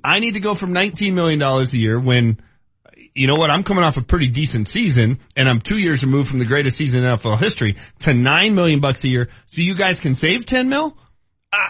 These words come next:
I still contend if John Elway had mapped out, "Here's the four things we're gonna do with that ten million dollars,"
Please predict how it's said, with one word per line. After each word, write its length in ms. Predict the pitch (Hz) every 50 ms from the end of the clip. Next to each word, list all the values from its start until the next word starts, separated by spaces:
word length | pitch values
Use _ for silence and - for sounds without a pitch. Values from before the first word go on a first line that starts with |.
| -
I 140 | 175 214 262
still 380 | - - - - 254 269 277 208
contend 460 | - 247 214 165 214 208 180 147 131
if 80 | 123
John 240 | - 175 180 180 185
Elway 260 | 175 170 165 160 139
had 120 | 135 135 135
mapped 280 | 151 151 147 - - 156
out, 200 | 143 135 - - - - - _
"Here's 280 | - 180 196 214 190
the 120 | - 180 165
four 440 | - - - - 185 180 196 190 175
things 360 | - 180 175 180 185 156 143
we're 140 | 143 156 160
gonna 180 | 165 151 131
do 180 | 117 113 135 156
with 100 | 175 -
that 180 | 185 175 170 -
ten 180 | 185 185 190
million 260 | 185 185 185 190 185 190
dollars," 400 | 190 196 208 233 240 190 -